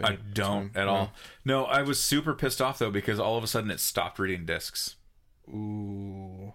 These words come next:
Speaker 1: Like, any disc.
Speaker 2: Oh, that's bad.
Speaker 1: Um, so I, I did some research online, and it turns out there's a roller, like, the roller that takes the disc in. It's actually two pieces connected by a middle piece.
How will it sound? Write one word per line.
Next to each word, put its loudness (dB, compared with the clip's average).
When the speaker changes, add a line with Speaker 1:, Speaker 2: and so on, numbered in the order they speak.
Speaker 1:
Like, -2
any 2
disc. -2
Speaker 2:
Oh, -6
that's -8
bad. -10
Speaker 1:
Um, 2
so 2
I, 2
I 2
did 0
some 2
research 2
online, 2
and 2
it -6
turns 2
out 4
there's 0
a 2
roller, 0
like, 0
the 0
roller 2
that -4
takes 0
the -4
disc 0
in. 0
It's 2
actually 0
two 0
pieces -2
connected 0
by 2
a 0
middle 0
piece. -2